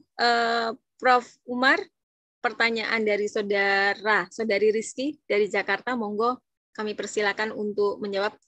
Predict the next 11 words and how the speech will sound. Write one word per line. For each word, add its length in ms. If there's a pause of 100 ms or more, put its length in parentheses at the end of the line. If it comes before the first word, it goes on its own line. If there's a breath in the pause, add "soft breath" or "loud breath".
(140)
Eh, 80
mohon 240
maaf 240
Bapak 240
Ibu, 160
mungkin 240
ada 240
beberapa 480
pertanyaan 480
yang 220
serupa 680